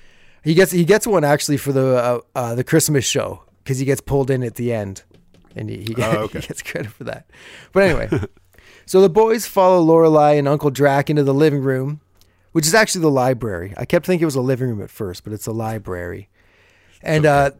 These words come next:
Speaker 1: they tell the boys, uh, that they have work to do. And Mike asks where Davy is, and she tells him that he drove into town and will be back soon, which is lies. All lies.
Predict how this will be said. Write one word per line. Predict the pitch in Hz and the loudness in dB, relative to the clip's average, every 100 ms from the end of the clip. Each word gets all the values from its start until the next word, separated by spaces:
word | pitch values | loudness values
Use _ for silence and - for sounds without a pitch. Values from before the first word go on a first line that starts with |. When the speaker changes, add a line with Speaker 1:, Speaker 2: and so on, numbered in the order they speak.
| _ - | _ -2
Speaker 1:
they | 165 | 0
tell | 151 185 | 4 4
the | 175 | 4
boys, | 147 160 165 143 | 4 4 6 4
uh, | 135 127 127 127 | 2 2 -2 -4
that | - 139 | -4 0
they | 156 | 4
have | 165 135 | 4 4
work | 170 170 | 4 2
to | - | -2
do. | 123 117 113 117 _ _ | -6 -6 -10 -12 _ _
And | - | -2
Mike | 143 170 | 2 4
asks | 175 170 | 4 2
where | - 143 | 2 0
Davy | 151 170 131 131 | 4 4 4 0
is, | 123 | -4
and | 131 | -4
she | 143 | -4
tells | 139 156 | 2 2
him | 151 | 2
that | 139 | 0
he | 135 | 0
drove | 131 165 160 | 2 2 2
into | 156 | -2
town | 143 156 160 131 | -2 0 2 0
and | 123 | -2
will | 127 | -4
be | 127 | 0
back | 143 143 - | 2 2 0
soon, | - 147 117 - - _ _ | -4 -4 -4 -10 -18 _ _
which | - - 190 262 180 | -20 -10 0 0 4
is | 180 135 | 2 4
lies. | 147 120 82 - - - _ _ _ _ - | 2 0 -4 -10 -12 -12 _ _ _ _ 0
All | 180 175 156 | 4 6 4
lies. | 131 101 - - - | 2 -4 -10 -16 -20